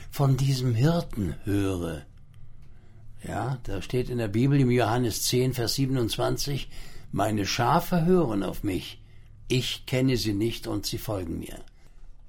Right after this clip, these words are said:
Mandy, mit diesen kleinen Gedankenschubsern wünsche ich dir alles Liebe und offene Sinne. Deine Mandy.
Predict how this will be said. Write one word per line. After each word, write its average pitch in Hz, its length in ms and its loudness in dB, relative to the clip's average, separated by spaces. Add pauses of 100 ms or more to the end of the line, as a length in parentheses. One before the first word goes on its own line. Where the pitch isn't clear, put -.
(120)
Mandy, 107 560 6 (360)
mit 139 240 6
diesen 196 320 6
kleinen 151 520 6
Gedankenschubsern 123 1120 2 (240)
wünsche 147 320 6
ich 131 120 0
dir 120 220 -2
alles 143 400 0
Liebe 120 420 4 (240)
und 92 220 -2
offene 113 380 2
Sinne. 80 420 -4 (800)
Deine 92 320 2
Mandy. 82 460 -4